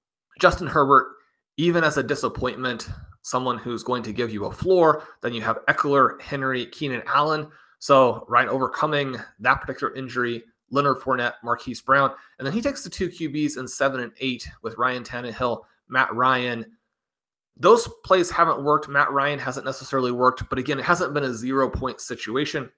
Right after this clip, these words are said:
His team looking cool. He is the drafter who hits on Amari Cooper in round ten. The Tyler Lockett selection we just mentioned was a very good one in round eleven, and he selected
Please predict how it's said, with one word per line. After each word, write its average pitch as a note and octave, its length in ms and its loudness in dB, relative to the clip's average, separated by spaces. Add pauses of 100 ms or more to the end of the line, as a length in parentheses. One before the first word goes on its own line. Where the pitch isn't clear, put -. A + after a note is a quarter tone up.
(720)
His D#3 200 -2
team C#3+ 340 -6
looking C#3 260 -4
cool. C#3 320 0 (260)
He E3 160 4
is D#3 180 0
the C3+ 180 0
drafter B2 440 0
who A#2 140 -10
hits C3 280 -10
on B2 340 -2 (240)
Amari A#2 380 -2
Cooper C3 440 -2
in A2+ 160 -8
round A2+ 540 -2 (140)
ten. E3+ 500 2 (800)
The - 60 -12
Tyler C3 240 4
Lockett C3+ 320 2
selection C#3 380 0
we B2 80 -6
just A2+ 160 -10
mentioned B2+ 280 -8
was A2+ 100 -6
a A2+ 60 -10
very A2 160 0
good C3+ 140 0
one B2+ 100 0
in A2+ 100 -4
round A#2+ 260 -2
eleven, C#3 420 2
and G2+ 120 -10
he E3 120 -12
selected G3 500 -4